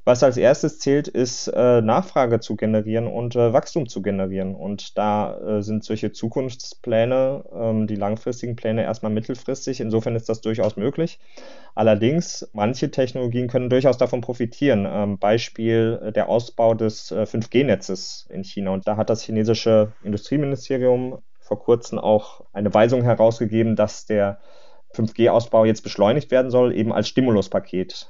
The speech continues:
Und das hat ganz klar mögliche positive Effekte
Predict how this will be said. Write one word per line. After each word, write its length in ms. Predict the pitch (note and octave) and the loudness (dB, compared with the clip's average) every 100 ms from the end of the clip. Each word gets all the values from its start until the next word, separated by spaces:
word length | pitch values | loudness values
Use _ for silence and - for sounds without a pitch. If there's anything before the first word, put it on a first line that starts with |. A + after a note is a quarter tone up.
| - | -6
Und 300 | A2+ - - - - | -4 -4 -10 -20 -4
das 160 | - G#2+ | 0 2
hat 140 | A2 | 2
ganz 300 | - A2 A#2 | 2 0 0
klar 560 | - G#2 A2 B2 C3 - | -2 2 4 4 2 -4
mögliche 640 | - A2+ A2 A#2 A#2 A#2+ | -2 -2 0 0 0 -2
positive 680 | A2 A#2 A#2 A#2 G#2+ G#2+ A2 | 0 2 2 0 0 2 2
Effekte 640 | G2+ - A#2+ - B2+ B2+ | 0 -2 -2 2 2 2